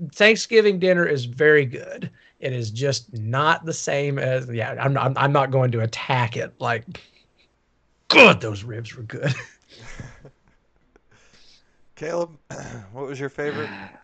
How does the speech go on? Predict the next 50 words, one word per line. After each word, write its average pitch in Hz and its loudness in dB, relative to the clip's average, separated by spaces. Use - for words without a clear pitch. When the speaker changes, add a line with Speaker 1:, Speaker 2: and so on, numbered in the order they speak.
Speaker 3:
all 107 -4
right. 90 -4
It's - -16
a 180 -8
tough 170 -6
question 98 -2
'cause - -14
I 95 -6
love 110 -2
so 110 -4
many. 87 -8
I 82 -12
mean, 85 -12
I 87 -8
obviously 107 0
love 95 0
mashed 92 -8
potatoes, - -20
but - -10
that's 98 -6
not 113 -4
real. 101 2
You 117 0
have 123 2
Speaker 2:
Don't 110 6
Speaker 3:
those - 0
so 113 4
Speaker 2:
say 95 2
Speaker 3:
often. 95 -2
Speaker 2:
something 95 -4
like 92 -12
deviled 98 -8
eggs. 95 -10
Speaker 3:
No, 170 4
I'm 202 4
Speaker 2:
I 220 4
Speaker 3:
not 117 -4
Speaker 2:
can 98 -16
see - -18
Speaker 1:
No, 170 10
Speaker 2:
that. 190 8
Speaker 1:
you 220 2
Speaker 3:
Uh, - -4
Speaker 1:
can't 180 0
Speaker 3:
okay, 127 4
Speaker 1:
say 151 4
deviled 143 -6
Speaker 3:
sorry. 123 2
Speaker 1:
eggs. 123 -4
Speaker 3:
No, 123 -8